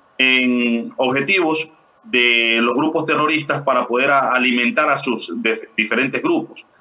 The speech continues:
Y la idea principal es poder incursionar en aquellos sectores donde no llega la obra social, donde no llega la obra pública.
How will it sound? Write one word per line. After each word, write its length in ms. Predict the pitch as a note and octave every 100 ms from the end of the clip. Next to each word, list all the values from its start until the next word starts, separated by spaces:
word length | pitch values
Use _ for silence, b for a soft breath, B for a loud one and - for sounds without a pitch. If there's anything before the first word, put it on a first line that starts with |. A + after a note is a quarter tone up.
| b _
Y 80 | D#3
la 100 | D3+
idea 440 | D#3 F#3 F3 D#3+ D3
principal 680 | C#3 C#3 - E3 D#3+ D3
es 160 | C#3+ C#3+
poder 300 | C#3 C3+ D3
incursionar 560 | D3+ C#3+ A#2+ B2+ C#3+ E3
en 100 | C3
aquellos 300 | D#3 E3 D3
sectores 340 | A2 E3 D#3+
donde 220 | C3+ B2
no 240 | B2+ F#3 C#3+
llega 340 | G#3+ G3+ A2
la 140 | A2
obra 200 | A#2 A#2+
social, 300 | A#2+ B2 C3+
donde 200 | C#3+ D3
no 100 | C#3+
llega 340 | E3 F#3+ G#3 C#3
la 120 | A#2
obra 320 | A#2+ A#2 A2
pública. 500 | A#2 A2+ B2 D#3+ D#3